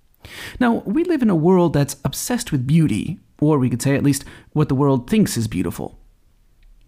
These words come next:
People want to look young, fashionable, and attractive. Now, this,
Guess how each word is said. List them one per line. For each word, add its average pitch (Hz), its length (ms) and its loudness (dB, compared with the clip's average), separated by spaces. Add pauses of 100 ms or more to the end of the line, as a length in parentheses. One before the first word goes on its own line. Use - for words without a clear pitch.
People 123 240 -2
want 120 200 0
to 120 40 -4
look 120 180 -2
young, 147 380 2
fashionable, 135 580 -2
and 123 320 0
attractive. - 600 -6 (1400)
Now, 226 120 2
this, - 340 -6